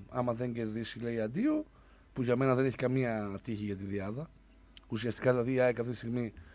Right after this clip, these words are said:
το μόνο που καλείται να κάνει είναι να διατηρήσει τον Ολυμπιακό στο,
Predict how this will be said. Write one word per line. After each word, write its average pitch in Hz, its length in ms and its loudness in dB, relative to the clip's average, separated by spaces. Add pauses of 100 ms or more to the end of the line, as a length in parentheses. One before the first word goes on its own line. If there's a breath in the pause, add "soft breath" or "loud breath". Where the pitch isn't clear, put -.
(240 soft breath)
το 131 100 -8
μόνο 127 260 -4
που 107 140 -10
καλείται 117 380 -2
να 107 120 -2
κάνει 113 200 -2
είναι 110 100 0
να 104 40 -2
διατηρήσει 113 340 -2
τον 110 100 -2
Ολυμπιακό 104 580 -4 (680 soft breath)
στο, - 240 -10